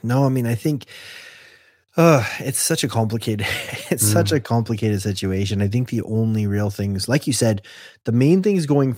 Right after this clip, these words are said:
Speaker 1: for him, in my opinion, is the landing spot. Um, obviously the draft capital being, you know, comparative to the field. Um, but I mean, it's such a great landing spot because I just,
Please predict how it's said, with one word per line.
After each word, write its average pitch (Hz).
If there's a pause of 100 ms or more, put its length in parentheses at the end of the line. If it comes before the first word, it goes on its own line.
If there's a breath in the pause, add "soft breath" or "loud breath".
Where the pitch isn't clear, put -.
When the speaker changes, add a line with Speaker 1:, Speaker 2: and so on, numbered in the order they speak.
(120)
Speaker 1:
for 113
him, 107
in 101
my 104
opinion, 98
is 95 (160)
the 104
landing 92
spot. 90 (400)
Um, 92
obviously 113
the 95
draft 92
capital 95
being, 92
you 107
know, 92
comparative 107
to -
the 92
field. 92 (560 loud breath)
Um, 95
but 147
I -
mean, 170
it's 160
such 180
a -
great 117
landing 110
spot 92
because 101
I 110
just, 135